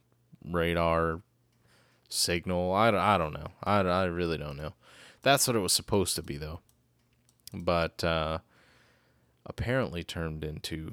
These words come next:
time travel. So I'm gonna skip forward a little bit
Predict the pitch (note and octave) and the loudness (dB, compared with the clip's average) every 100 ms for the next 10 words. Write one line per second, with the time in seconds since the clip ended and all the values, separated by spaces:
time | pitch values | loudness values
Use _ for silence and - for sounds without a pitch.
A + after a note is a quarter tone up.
0 | - _ - - G#2 F2 E2+ C2 - - | -16 _ -8 -2 0 -2 -8 -14 -18 -20
1 | _ _ _ _ _ _ _ _ _ _ | _ _ _ _ _ _ _ _ _ _
2 | _ _ _ _ _ _ _ _ _ _ | _ _ _ _ _ _ _ _ _ _
3 | _ _ _ _ - - - D#2+ E2 A#2 | _ _ _ _ -14 -4 -2 0 -2 -2
4 | D3 - E3+ - D3 C3+ A2 F#2+ F2 D#2 | -4 -4 -4 -2 2 4 4 4 4 2
5 | D2 - | 0 -6